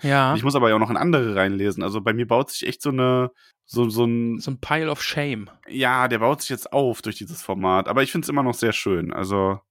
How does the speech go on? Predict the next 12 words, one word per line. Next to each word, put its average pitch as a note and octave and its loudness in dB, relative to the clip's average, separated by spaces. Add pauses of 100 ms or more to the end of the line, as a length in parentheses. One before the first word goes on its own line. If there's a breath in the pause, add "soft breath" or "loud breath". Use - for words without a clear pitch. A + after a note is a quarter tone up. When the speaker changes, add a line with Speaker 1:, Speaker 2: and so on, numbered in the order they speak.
(280)
Speaker 1:
Ja, C3 2 (380)
ich D#3 0
mag E3 2
das F3 0
Format C3 2
sehr. A2+ -2 (100)
Einfach, C#3 -4 (260)
Speaker 2:
Ja. F#2+ 0
Speaker 1:
man C3+ -4
kriegt - -8
so F3 2
viel, D3+ 0